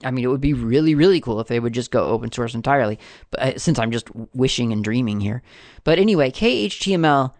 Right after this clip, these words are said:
hugely important. It's a big, big deal. And it's a real pity, I think, uh, you know, to, to some degree. I, I think that, I guess, I guess the, I'll, I'll, you know, like, the feeling is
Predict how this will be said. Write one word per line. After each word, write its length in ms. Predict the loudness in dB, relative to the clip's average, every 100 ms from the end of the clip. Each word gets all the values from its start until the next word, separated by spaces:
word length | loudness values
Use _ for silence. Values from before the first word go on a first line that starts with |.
| _
hugely 600 | -4 4 4 4 2 -2
important. 520 | -2 -2 -4 -6 -14
It's 140 | -12
a 60 | -10
big, 360 | -4 -2 -2 -4
big 240 | -6 -4
deal. 360 | -4 -4 -4 -10 _ _ _ _
And 540 | -6 -4 -2 -4 -6 -12 -6
it's 180 | -6 -2
a 80 |
real 220 | 2 2 2
pity, 400 | 0 -2 0 -4
I 100 | -6
think, 460 | -8 -10 -12 -20 _ _ _ _ -6
uh, 420 | -2 0 0 0
you 160 | -2 -4
know, 120 | -2
to, 240 | -2 -2 -2
to 240 | -2 -4
some 240 | 0 0
degree. 380 | 0 0 -2 0
I, 40 | -2
I 220 | -2 -2
think 320 | 0 0 0
that, 260 | 0 0 -4 _ -20 -14 -10 -10 -10 -6
I 100 | -2
guess, 320 | 0 0 -2 -6
I 80 | -4
guess 240 | -2 -4
the, 300 | -4 0 -2 -4 -12 -20 _ _
I'll, 180 | -4 -2
I'll, 240 | 0 -2 -4 -16 _ _
you 140 | -4 0
know, 240 | 0 -2
like, 300 | -2 0 -2 -8 _ _ _
the 140 | -2 -2
feeling 720 | 0 0 0 0 -6 -8 -12 _
is 580 | -2 0 0 -4 -10 -18